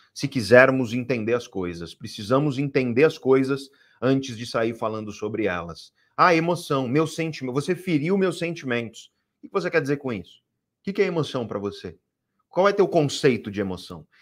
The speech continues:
Que conceito de emoção você está utilizando? Primeira pergunta que você deve fazer. E agora eu quero te explicar o conceito científico de emoção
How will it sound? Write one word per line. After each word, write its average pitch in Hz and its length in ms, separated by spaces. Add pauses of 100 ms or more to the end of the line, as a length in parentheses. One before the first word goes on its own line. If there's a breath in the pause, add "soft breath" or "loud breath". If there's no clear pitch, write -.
(100)
Que 220 80
conceito 202 520
de 147 80
emoção 139 360
você 135 200
está 117 200
utilizando? 90 500 (640)
Primeira 160 320
pergunta 135 380
que - 80
você 123 180
deve 113 220
fazer. 92 400 (260 soft breath)
E 165 60
agora 127 220
eu 120 40
quero 123 160
te - 120
explicar 160 680 (300)
o 135 80
conceito 135 540
científico 135 640
de 113 80
emoção 123 540